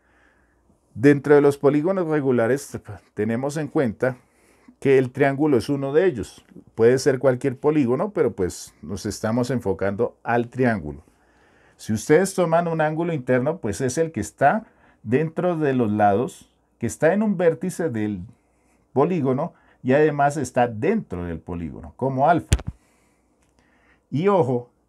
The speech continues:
el ángulo externo no es todo el ángulo que está afuera. El ángulo externo se define como un ángulo que está formado por uno de los lados del polígono, este, y una recta trazada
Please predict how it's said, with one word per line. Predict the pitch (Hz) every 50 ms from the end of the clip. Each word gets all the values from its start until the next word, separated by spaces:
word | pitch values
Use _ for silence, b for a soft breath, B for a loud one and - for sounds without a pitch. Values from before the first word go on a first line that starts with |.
| _ _ _
el | - 110 113 123
ángulo | 139 156 160 196 202 190
externo | 160 135 - - 156 151 151 151 156 156
no | 156 156 160 160
es | 147 - - -
todo | 170 170 165 160
el | 151 151 147
ángulo | 143 147 147 151 151 139 117
que | 98 98
está | 90 - - 127 123
afuera. | 123 - 156 147 120 80 73 - b b b b b b b b b b
El | - 113 120
ángulo | 127 147 160 180 196 196 170
externo | 135 - - - - 135 135 120 110 113 120 127
se | 123 - 131 139
define | 147 156 156 - 180 156 123 123 123 123 b b b b b b b
como | - 127 131 135 147
un | 160 175
ángulo | 170 170 170 165 185 185 175 147
que | - 117
está | - - 135 127 123
formado | - 156 151 151 147 151 147 123 104 95 - - _ _ _
por | - 101 104 127
uno | 151 175 190 202
de | 202
los | 185 175 143 123
lados | 113 113 127 143
del | 143 170 165 160
polígono, | - 180 185 165 127 107 117 135 190 226 202 - _
este, | - 98 101 - - - - 220 208 - b b b b b b b b b b _ _ _ _ _ _
y | - 185 220 247 254 247 - _ _ _ _
una | 156 165 170 170 170 175 180 170 - _ -
recta | 113 123 139 156 180 185 165 117 - - _ - 113 120 123 127 _ _ _ _ _ _ _ _ _ _ _ _ _ _ _ _ _ _ _ _ _ _ _ _
trazada | - 123 123 120 113 - - 151 147 143 135 135 143 - -